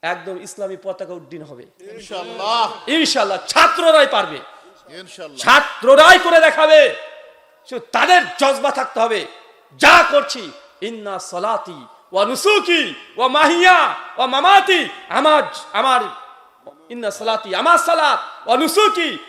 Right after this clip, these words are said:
Speaker 1: আমার কুরবানি, আমার জীবন, মরণ, সবকিছু আল্লাহকে খুশি করার জন্য। এই কথা যখন মগজে ঢুকে যাবে, ইনশাআল্লাহ ওমর বিন খাত্তাবের মতো জজবা তৈরি হয়ে যাবে।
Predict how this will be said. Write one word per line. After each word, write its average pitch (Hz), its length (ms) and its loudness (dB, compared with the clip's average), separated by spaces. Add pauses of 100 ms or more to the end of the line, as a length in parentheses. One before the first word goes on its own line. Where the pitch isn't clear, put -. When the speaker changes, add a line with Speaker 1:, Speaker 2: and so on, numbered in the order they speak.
Speaker 1:
আমার 370 320 4
কুরবানি, 349 540 0
আমার - 320 0
জীবন, 294 520 0
মরণ, 311 460 6 (260)
সবকিছু 359 580 2
আল্লাহকে 240 320 -6
খুশি 226 280 -16
করার 208 200 -4
জন্য। 175 300 -12 (300)
এই 262 380 0 (300)
কথা 247 260 -2
যখন 247 220 -8
মগজে 220 360 -6
ঢুকে 359 300 0
যাবে, 302 300 2 (300)
ইনশাআল্লাহ 311 840 2 (500)
ওমর 226 260 -8
বিন 226 200 -12
খাত্তাবের 220 440 -10
মতো 208 200 -10
জজবা 202 400 -8
তৈরি 202 200 -10
হয়ে 202 100 -6
যাবে। 180 280 -6